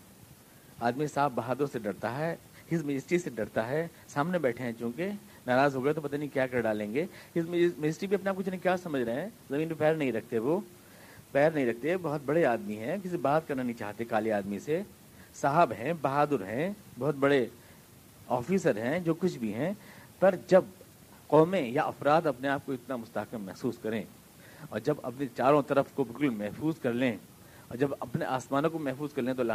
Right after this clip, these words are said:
نے فرمایا کہ "نذیقکم من تحت ارجلکم"، ہم زمین کے پیروں کے نیچے سے بھی تو ان کو کھسکا سکتے ہیں۔ یعنی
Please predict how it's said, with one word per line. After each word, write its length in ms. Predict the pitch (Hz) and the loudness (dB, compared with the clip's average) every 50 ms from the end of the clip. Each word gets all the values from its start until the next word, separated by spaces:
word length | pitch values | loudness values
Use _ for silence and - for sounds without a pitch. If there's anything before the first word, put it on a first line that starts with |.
| 107 | -2
نے 60 | 104 95 | -4 -2
فرمایا 400 | - 127 131 143 147 156 170 190 202 - - - - - | 0 0 2 4 4 4 4 4 2 -2 -8 -12 0 4
کہ 180 | 139 139 120 - - - - | 4 4 4 2 -2 -2 0
"نذیقکم 420 | 139 156 180 226 233 214 214 233 240 | 2 4 4 4 4 4 4 4 4
من 140 | 226 226 | 2 2
تحت 240 | 202 220 196 196 202 | 2 0 0 2 2
ارجلکم"، 560 | 190 165 151 151 156 139 131 127 - 135 113 101 - - - - - - | 2 2 2 2 2 2 2 0 -2 -2 -4 -4 -8 -14 -18 -16 -6 -2
ہم 180 | 147 165 175 175 | -2 -2 -2 -2
زمین 360 | 147 139 123 120 131 147 151 | -2 0 2 2 2 0 0
کے 120 | 151 131 - - - - | 0 -2 -2 -2 -4 -4
پیروں 300 | - 120 120 123 147 160 | 0 0 2 2 2 0
کے 120 | 156 170 | 0 -2
نیچے 340 | 147 117 110 107 101 - 110 | -2 -2 -2 -4 -6 -6 -8
سے 100 | 90 98 | -6 -4
بھی 80 | 113 165 | -2 -2
تو 60 | 214 | 0
ان 100 | 247 277 | 0 2
کو 100 | 269 254 | 0 2
کھسکا 320 | 247 220 196 - - 151 | 4 2 2 4 2 0
سکتے 280 | 131 131 - - - 107 | 0 -2 -4 -4 -4 -2
ہیں۔ 140 | 127 170 254 - - - - - - - - - - - - - - - | -2 -2 -4 -6 -10 -16 -20 -20 -20 -20 -20 -20 -20 -20 -20 -20 -14 -6
یعنی 200 | - 143 180 175 | -2 -2 0 -2